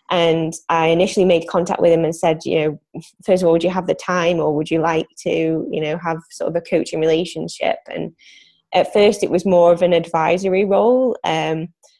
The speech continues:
and he used to sort of set guidance, um, around sort of what I was doing on a day-to-day. And I think in twenty seventeen, I wanted to try and get to Berlin. Um,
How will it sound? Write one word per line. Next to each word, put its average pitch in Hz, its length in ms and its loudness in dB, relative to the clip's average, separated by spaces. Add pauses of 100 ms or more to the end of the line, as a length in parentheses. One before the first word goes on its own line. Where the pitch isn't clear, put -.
(200)
and 170 480 -2
he 180 220 -2
used 165 240 -4
to 170 100 -2
sort 165 260 -2
of 160 120 -4
set - 340 -4
guidance, 165 840 -4 (120)
um, 156 480 -4 (800)
around 175 540 -2
sort 147 260 -2
of 165 120 -2
what 170 160 0
I - 60 -2
was 151 160 0
doing 156 260 2
on 151 80 -2
a 147 80 -2
day-to-day. 165 720 0
And 156 180 -2 (540)
I 175 80 0
think 190 480 -2
in 190 100 0
twenty 185 300 2
seventeen, 170 560 0
I 160 160 2
wanted 170 480 -2
to 190 120 -2
try 175 220 -4
and 165 80 0
get - 180 0
to 190 120 -2
Berlin. 165 580 2 (800)
Um, 170 640 2